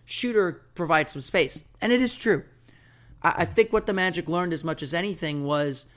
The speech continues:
the threat of three-point shooting is just as important as the actual ability to shoot threes. Now, I,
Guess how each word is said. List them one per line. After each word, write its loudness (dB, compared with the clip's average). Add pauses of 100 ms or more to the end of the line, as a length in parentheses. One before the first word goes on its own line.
(240)
the 2
threat 4 (540)
of 4
three-point -2
shooting -6 (1200)
is -6
just 0
as -4
important -2
as -6
the -2
actual -4
ability -8
to -12 (400)
shoot -4
threes. -12
Now, -4
I, -2